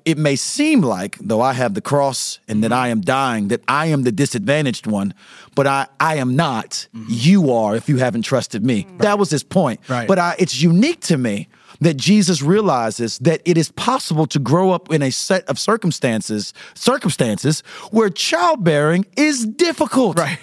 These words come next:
Speaker 1: It's hard.
Speaker 2: Yeah.
Speaker 1: And I, I, I appreciate the honesty here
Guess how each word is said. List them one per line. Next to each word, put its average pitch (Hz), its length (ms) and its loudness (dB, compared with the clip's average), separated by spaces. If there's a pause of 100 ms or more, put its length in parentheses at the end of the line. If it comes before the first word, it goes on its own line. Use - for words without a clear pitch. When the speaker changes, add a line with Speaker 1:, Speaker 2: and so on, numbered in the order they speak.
(260)
Speaker 1:
It's 262 260 2
hard. 196 720 0
Speaker 2:
Yeah. 120 240 -4 (240)
Speaker 1:
And 202 380 2 (140)
I, 180 220 0
I, 185 140 0 (160)
I 185 40 0
appreciate 208 680 -2
the 160 100 0 (120)
honesty 175 640 2
here 95 420 -2